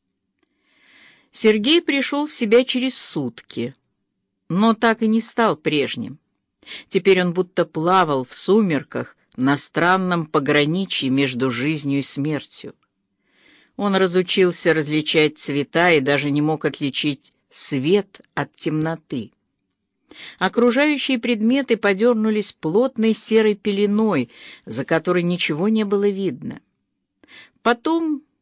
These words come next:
Исчезли звуки, запахи,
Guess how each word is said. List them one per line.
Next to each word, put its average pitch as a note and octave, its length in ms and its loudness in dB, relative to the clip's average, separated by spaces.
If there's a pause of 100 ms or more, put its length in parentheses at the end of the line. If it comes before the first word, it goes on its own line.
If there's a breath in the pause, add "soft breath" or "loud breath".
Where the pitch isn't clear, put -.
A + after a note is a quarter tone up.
(180)
Исчезли A3+ 800 0
звуки, D#3 600 -4
запахи, D3+ 760 -2